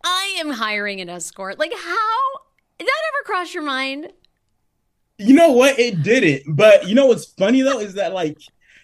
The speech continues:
Speaker 2: it was never, like, I don't know how to explain it. Um, I don't know. I just, I just like the, the, I don't know. I'm not gonna say it's pure, <laughs> but I just like, um, being in control of that part. You know what I mean?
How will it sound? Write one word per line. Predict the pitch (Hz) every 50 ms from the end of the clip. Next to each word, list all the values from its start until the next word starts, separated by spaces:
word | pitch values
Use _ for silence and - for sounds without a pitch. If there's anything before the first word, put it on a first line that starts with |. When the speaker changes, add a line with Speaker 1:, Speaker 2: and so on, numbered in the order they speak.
| _ -
Speaker 2:
it | 190
was | 254 269 285 240 185
never, | 160 185 196 214 240 240 240 214
like, | 196 202 185 175 165 165 - -
I | -
don't | 226 262
know | 262
how | 254
to | 226 190
explain | 147 - - - 190 202 226 214
it. | 151 117 113 -
Um, | 135 156 151 143 127 110 110 - - _ _ - - - _ _ _ _ _ _ _ _ _ -
I | 269 320
don't | 349 320 294
know. | 302 320 302 277 180
I | 156 170 214
just, | 226 226 220 - -
I | 170 208
just | 202 190 160 147
like | 135 143 151 165 170 156 143 _ _ _ _ - 135 127
the, | - 117 135 131 127 123 117 113 - -
the, | 127 123 120 135 131 120 113 120 113 120 - - - -
I | 143 127
don't | 127 123 120
know. | 117
I'm | - - 120 127
not | 117 104
gonna | 101 95
say | 92 - 110 98
it's | 92 -
pure, | - - - 165 131 113 107 120 135
<laughs> | -
but | 131 139 127 123 - - _ - - - _ _ _ -
I | 151 165
just | 170 165 147 135
like, | 135 143 147 143 139 143 - _ _ _ _ _ _ -
um, | 131 131 127 120 117 110 101 95 107 - _ _ _ _ _ _ _ _ _ _ _ _ - 151 143 185 185 -
being | 208 214 196 185 175
in | 156 156 151
control | 160 143 143 151 143 139 131
of | 120 110 98 92
that | 123 127 127 - - _ -
part. | 143 123 110 -
You | 147
know | 156 156
what | 160 156
I | 147
mean? | 127 131 139 143 139 139 143 143